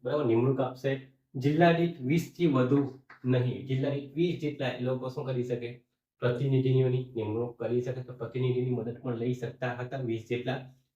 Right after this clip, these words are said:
એની વાત પણ તમારે લખવાની. એ પણ સત્તા અને પાવરની અંદર આવે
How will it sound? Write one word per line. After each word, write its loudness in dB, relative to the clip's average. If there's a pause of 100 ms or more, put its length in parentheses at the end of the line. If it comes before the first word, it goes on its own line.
(120)
એની 0
વાત -4
પણ -4
તમારે -8
લખવાની. -6
એ -6
પણ -4
સત્તા -8
અને -8
પાવરની -6
અંદર -6 (100)
આવે -4